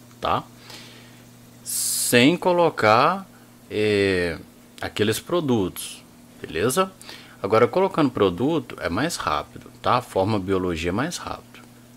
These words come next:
beleza? Então aqui a gente deixa circulando aqui, ó,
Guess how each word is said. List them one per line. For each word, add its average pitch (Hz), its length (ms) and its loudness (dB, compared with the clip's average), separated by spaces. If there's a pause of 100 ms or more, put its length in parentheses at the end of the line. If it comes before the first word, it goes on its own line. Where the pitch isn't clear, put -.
(280)
beleza? 165 400 0 (400)
Então 180 180 2
aqui 185 220 0
a 180 80 4
gente 175 240 0
deixa 127 340 4
circulando 95 680 0
aqui, 131 320 0
ó, 98 140 -4